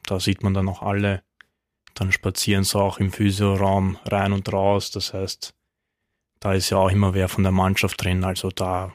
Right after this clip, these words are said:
bleibt der Kontakt und man ist sowieso die ganze Zeit zusammen. Genau.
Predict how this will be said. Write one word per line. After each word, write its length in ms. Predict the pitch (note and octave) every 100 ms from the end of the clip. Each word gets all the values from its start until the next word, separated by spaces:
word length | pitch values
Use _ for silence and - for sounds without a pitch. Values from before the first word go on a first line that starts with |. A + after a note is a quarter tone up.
| _ _ _ _ _ _
bleibt 300 | - F#2 -
der 80 | G2+
Kontakt 580 | - G2+ G2 G2 F#2+ -
und 380 | F2+ - - - _ - -
man 120 | F#2+
ist 160 | F#2 -
sowieso 320 | G2 F#2+ G2
die 140 | G#2
ganze 300 | G2+ F#2+ -
Zeit 180 | - F#2+
zusammen. 480 | - F#2 F#2 F#2 F2+ _ _ _ -
Genau. 320 | - F#2+ F#2+